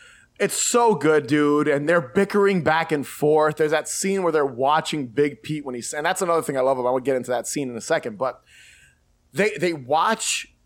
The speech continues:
Big Pete smash a pumpkin, and one of them is talking about how his pumpkin smells like tangerine for <laughs> some reason.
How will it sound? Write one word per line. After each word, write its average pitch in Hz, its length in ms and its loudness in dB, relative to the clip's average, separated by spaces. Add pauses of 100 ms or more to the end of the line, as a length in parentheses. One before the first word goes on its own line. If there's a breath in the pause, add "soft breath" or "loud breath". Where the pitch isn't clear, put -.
(220)
Big 180 300 2
Pete 156 280 -8
smash 151 640 -2
a 180 60 2
pumpkin, 123 760 -6 (420)
and 156 280 -4
one 175 180 2
of 202 80 -4
them 180 260 0 (200)
is 151 120 -4
talking 180 340 -2
about 160 200 0
how 143 160 0
his 131 180 -10
pumpkin 165 480 -4
smells 143 320 -2
like 113 140 -6
tangerine 143 960 -2
for 151 160 -4
<laughs> - 160 0
some 220 380 0
reason. 196 580 0